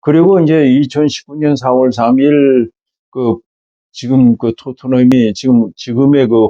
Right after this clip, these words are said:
홈 뭐냐, 후스-, 후스포 스타디움을 갖다 일조 오천억 들였어요. 그때 관중이,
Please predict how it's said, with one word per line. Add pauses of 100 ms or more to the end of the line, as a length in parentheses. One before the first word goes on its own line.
홈
뭐냐,
후스-, (160)
후스포
스타디움을
갖다
일조
오천억
들였어요.
그때
관중이,